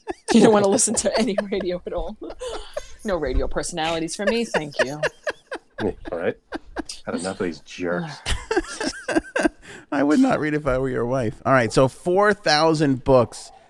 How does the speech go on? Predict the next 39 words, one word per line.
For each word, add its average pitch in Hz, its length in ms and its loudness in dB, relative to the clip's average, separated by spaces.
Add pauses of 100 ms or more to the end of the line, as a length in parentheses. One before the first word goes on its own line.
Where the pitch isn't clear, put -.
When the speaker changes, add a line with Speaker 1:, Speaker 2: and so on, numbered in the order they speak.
(120)
Speaker 3:
How 156 160 4
many 220 240 4
people 120 500 -2
you 113 160 2
think 113 300 2
those 113 200 2
lawyers 104 460 2
got 98 240 0
working 101 340 2
on 92 220 -2
this? 90 360 -8
I 110 80 -4
mean, 131 180 2
you 135 80 2
gotta 160 240 2
have 147 300 2
hundreds - 680 -4 (160)
of 113 140 -2
people. 98 440 -2
Speaker 1:
Mm-hmm. 202 240 -2 (1500)
Speaker 2:
Everybody 120 400 4
takes - 400 0
a 92 220 -10
stack. 117 580 2 (200)
I 110 80 -6
mean, 104 280 -4 (420)
picture, 180 440 4 (1040)
you 131 100 -2
know, 117 160 -2
a, 110 400 -2 (100)
a, 123 60 -8
a - 40 -6
thing 139 260 -4
of 123 100 -4
paper 117 400 -2
is 87 100 -10
five 113 300 -4
hundred 107 420 -4
sheets. - 500 -10